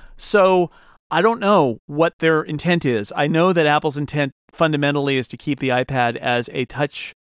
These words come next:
tablet at its base, but it can go to all sorts of interesting places. And so, you know, how far does that go? If you add, you can already add a keyboard and a trackpad to an iPad. At what point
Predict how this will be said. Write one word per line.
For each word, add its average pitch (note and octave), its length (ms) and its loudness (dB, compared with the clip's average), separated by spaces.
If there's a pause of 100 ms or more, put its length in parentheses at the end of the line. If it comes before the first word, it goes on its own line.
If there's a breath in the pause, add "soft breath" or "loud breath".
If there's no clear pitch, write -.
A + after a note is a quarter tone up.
(400)
tablet C#3 540 0 (680)
at C3+ 320 -2
its B2+ 260 -8
base, C3 880 -4 (1120)
but D#3+ 280 2 (200)
it F#3 160 0
can F#3 180 2
go F3+ 200 4
to F#3 60 4
all D#3 240 4
sorts E3+ 260 -2
of D3+ 60 -6
interesting C#3+ 420 -4
places. B2+ 680 -2 (440)
And C#3 520 -2 (260)
so, C#3 600 2 (180)
you D#3 80 -4
know, C3+ 100 0
how F3+ 220 0
far E3+ 380 2
does D3+ 160 -6
that C3+ 220 0
go? C#3 300 4
If B2 180 -6
you F3 140 2
add, C#3+ 500 2 (400 soft breath)
you E3+ 80 -4
can F3 120 0
already F3+ 340 4
add E3 160 2
a D3+ 40 -2
keyboard D#3 420 0
and C#3 60 -4
a C3 40 -4
trackpad C#3 500 -2
to C3 140 -6
an A#2 60 -4
iPad. A2+ 520 -4
At C#3+ 160 -8
what E3 200 -2
point D3+ 440 -2